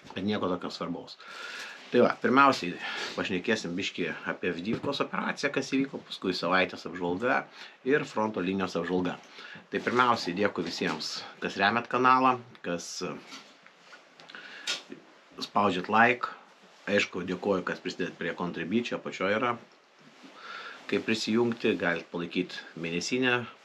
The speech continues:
paramą, kuri tikrai yra, nu, reikalinga, bei pagalba būtent šitai grupė, su kuria dirbom.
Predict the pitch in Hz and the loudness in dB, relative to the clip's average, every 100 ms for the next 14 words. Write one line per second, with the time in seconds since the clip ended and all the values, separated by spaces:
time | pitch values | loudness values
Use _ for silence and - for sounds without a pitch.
0 | - 113 117 117 113 98 90 80 85 104 | 0 4 6 4 2 -2 -6 -2 0 2
1 | 113 113 107 113 110 117 117 120 123 120 | 2 2 2 0 2 4 6 4 2 0
2 | - - - - 92 98 107 110 - 110 | -4 -14 -16 -12 0 4 6 4 0 0
3 | 92 95 98 92 92 90 - 87 92 92 | 6 6 6 6 4 4 0 -4 -4 -2
4 | 87 - 87 80 101 101 - - 85 87 | -4 -2 -2 -2 -2 -4 -6 -2 0 2
5 | 92 82 - - | 2 2 -2 -10